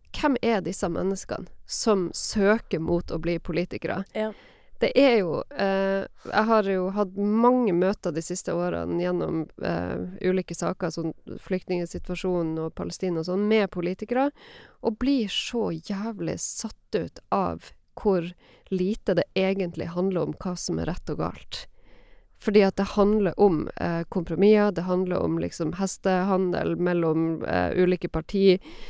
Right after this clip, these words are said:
Speaker 1: eh, og ikke det der at, «Ja, men folkens, dette må vi bare gjøre fordi at det er det rette å gjøre. Her
Speaker 2: Mm.
Speaker 1: må vi liksom bare ta et standpunkt uten å tenke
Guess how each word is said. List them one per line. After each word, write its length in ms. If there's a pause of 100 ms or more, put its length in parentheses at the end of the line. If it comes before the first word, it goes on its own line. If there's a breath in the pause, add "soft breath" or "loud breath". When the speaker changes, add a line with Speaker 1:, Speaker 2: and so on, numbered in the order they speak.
(260 loud breath)
Speaker 1:
eh, 600 (280)
og 160 (120)
ikke 380
det 140
der 180
at, 160
«Ja, 100
men 180
folkens, 800 (360 soft breath)
dette 300
må 300
vi 100
bare 260
gjøre 400
fordi 240
at 140
det 160
er 120
det 140
rette 280
å 80
gjøre. 440 (340 soft breath)
Her 120
Speaker 2:
Mm. 60
Speaker 1:
må 180
vi 80
liksom 240
bare 180
ta 240
et 100
standpunkt 720
uten 520
å 100
tenke 340